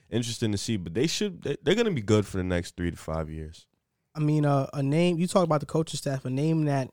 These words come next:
Speaker 2: is floating around is that Raheem Morris might be the defensive coordinator there. So I think that's, that would be a great hire if they hire Raheem Morris. He was an interim coach for the Falcons.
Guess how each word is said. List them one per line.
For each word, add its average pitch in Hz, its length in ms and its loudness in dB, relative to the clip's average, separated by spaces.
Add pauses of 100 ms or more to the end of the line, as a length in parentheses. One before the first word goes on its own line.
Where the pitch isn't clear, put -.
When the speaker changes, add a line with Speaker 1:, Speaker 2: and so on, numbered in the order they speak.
Speaker 2:
is - 140 -8
floating 151 320 0
around 139 320 0
is 131 120 -4
that 131 180 -4
Raheem 139 360 -2
Morris 135 640 -2 (640)
might 139 340 -4
be 139 100 0
the 135 100 0
defensive 135 420 -2
coordinator 127 400 -6
there. 117 300 -10 (480)
So - 180 -4
I 135 100 0
think 143 240 -2
that's, 135 320 -2
that 143 120 2
would 151 140 4
be 135 120 2
a 123 40 2
great 131 240 0
hire 135 220 0
if 127 100 -6
they 131 120 -2
hire 127 320 -4
Raheem 131 240 -4
Morris. 120 320 -6
He 147 80 0
was 151 160 2
an 131 60 -2
interim 151 280 -2
coach 131 240 -4
for - 80 -10
the 127 80 -6
Falcons. 131 540 -10